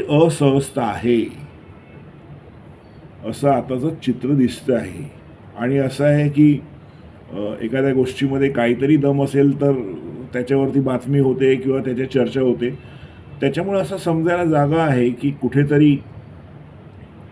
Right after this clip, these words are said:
ह्या दोन व्यक्तिमत्वांमध्ये, दादा आणि शिंदे साहेब यांच्यामध्ये कुठेतरी एक सुप्त संघर्ष म्हणावा किंवा, अ, स्पर्धा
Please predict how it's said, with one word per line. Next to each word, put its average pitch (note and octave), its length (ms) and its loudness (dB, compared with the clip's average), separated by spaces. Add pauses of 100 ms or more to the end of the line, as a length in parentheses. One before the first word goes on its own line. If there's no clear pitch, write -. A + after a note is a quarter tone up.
(480)
ह्या A#2+ 380 -2 (400)
दोन B2+ 380 0
व्यक्तिमत्वांमध्ये, A#2+ 1000 0
दादा A2 320 -2
आणि C3 340 0
शिंदे A#2 420 0
साहेब A2 280 -2 (720)
यांच्यामध्ये C3 540 0
कुठेतरी C#3+ 840 4 (1120)
एक - 280 -2 (520)
सुप्त C#3 280 -2
संघर्ष C#3+ 640 2
म्हणावा A#2 460 -2
किंवा, A#2 480 2 (600)
अ, A2 360 -6
स्पर्धा A#2+ 720 0